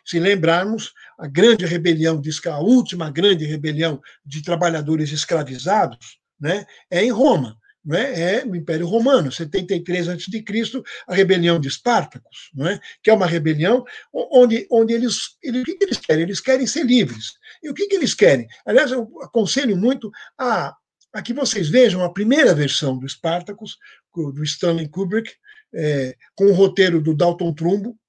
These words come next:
Aliás, é um roteiro, o Dalton Trumbo era um cara que estava proibido de escrever porque ele era do Partido Comunista, então ele escrevia com pseudônimo, e quando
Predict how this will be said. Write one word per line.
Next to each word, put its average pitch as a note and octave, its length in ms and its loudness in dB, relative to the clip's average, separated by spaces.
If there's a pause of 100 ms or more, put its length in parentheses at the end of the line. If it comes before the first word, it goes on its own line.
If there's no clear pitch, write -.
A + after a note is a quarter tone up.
(100)
Aliás, F3 280 0 (200)
é F3 140 0
um F3 60 2
roteiro, D#3+ 580 -2
o D3 100 -10
Dalton E3+ 340 0
Trumbo D#3 360 -4 (220)
era E3 120 0
um D#3+ 60 -2
cara E3 240 -2
que D3+ 60 -10
estava D#3+ 200 -4
proibido E3 460 -4
de C#3+ 80 -6
escrever E3 340 0
porque E3+ 160 -8
ele E3 120 2
era D3+ 100 0
do D3 100 -6
Partido D3 380 -6
Comunista, F#3 580 -4 (200)
então F3+ 120 -4
ele F#3+ 100 -2
escrevia E3+ 420 0
com D#3+ 160 -6
pseudônimo, G3+ 720 0 (240)
e F#3 80 -8
quando G#3+ 400 6